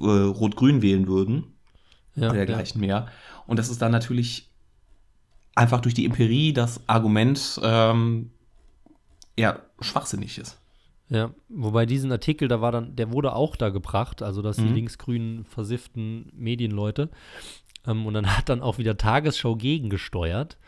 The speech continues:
Speaker 2: und hat dann gesagt, das könnte man pauschal so gar nicht sagen, weil, ähm,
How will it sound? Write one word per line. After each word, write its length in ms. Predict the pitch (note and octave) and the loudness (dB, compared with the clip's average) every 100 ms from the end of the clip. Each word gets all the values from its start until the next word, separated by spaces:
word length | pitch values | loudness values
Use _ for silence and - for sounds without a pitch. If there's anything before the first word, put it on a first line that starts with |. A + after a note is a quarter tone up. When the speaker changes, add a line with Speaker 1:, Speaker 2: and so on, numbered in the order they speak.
| - - - _ A2+ | -20 -20 -20 _ -2
Speaker 2:
und 100 | G#2+ | 0
hat 140 | A2 | 0
dann 120 | G#2+ | -2
gesagt, 360 | G#2 G#2+ A2 - | 0 2 0 0
das 140 | G#2 | -4
könnte 260 | - B2 A2+ | -2 -2 0
man 160 | G#2 | -2
pauschal 440 | F#2+ G#2+ - G#2+ A#2 | 0 -2 0 0 0
so 100 | A2 | 0
gar 160 | A2 | -2
nicht 140 | G2+ F#2 | -2 -4
sagen, 600 | A2 G2 B2+ D3 E3 E3+ _ - _ _ - | -4 -2 -2 -4 -6 -8 _ -20 _ _ -6
weil, 580 | G2 G2+ B2 D3 D3+ - | 0 2 4 2 0 -2
ähm, 340 | A#2+ A2+ A2+ | -6 -4 -6